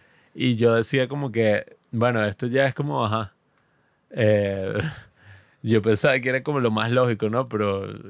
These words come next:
quizás haya una explicación técnica. Y que, ay, ¿no sería mejor que fuera al revés? <laughs> y que mandaban a los robots y ellos ahí se metían, hacían todo lo que tenían que hacer la nave y después seguían viviendo su vida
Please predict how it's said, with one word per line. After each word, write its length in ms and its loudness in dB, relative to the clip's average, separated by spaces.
quizás 320 0
haya 180 -2
una 100 -4
explicación 640 -4
técnica. 400 -4
Y 180 2
que, 240 0
ay, 340 -2
¿no 180 -4
sería 260 0
mejor 260 -4
que 100 -6
fuera 200 2
al 40 -2
revés? 260 -2
<laughs> 120 -2
y 60 -2
que 160 2
mandaban 460 0
a 60 0
los 140 2
robots 600 0
y 200 0
ellos 240 2
ahí 240 0
se 160 -4
metían, 480 0
hacían 340 -2
todo 180 2
lo 100 0
que 80 -2
tenían 220 -2
que 60 -4
hacer 220 -2
la 80 2
nave 240 -2
y 20 -4
después 400 -2
seguían 300 -2
viviendo 260 -2
su 160 -6
vida 160 -4